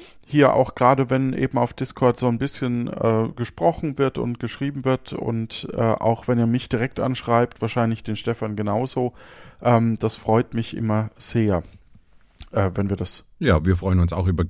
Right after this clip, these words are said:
Speaker 2: Geschenkkörbe und, ähm,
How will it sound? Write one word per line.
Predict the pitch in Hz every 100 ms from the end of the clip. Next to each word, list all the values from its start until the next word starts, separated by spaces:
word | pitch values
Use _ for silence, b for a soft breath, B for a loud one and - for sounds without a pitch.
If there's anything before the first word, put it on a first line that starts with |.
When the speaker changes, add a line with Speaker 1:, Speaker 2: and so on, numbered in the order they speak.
| - -
Speaker 2:
Geschenkkörbe | 87 98 110 - - 90 90 80 87 82 -
und, | - 80 78 76 - b b b b b b b b b - -
ähm, | 78 73 71 69 69 64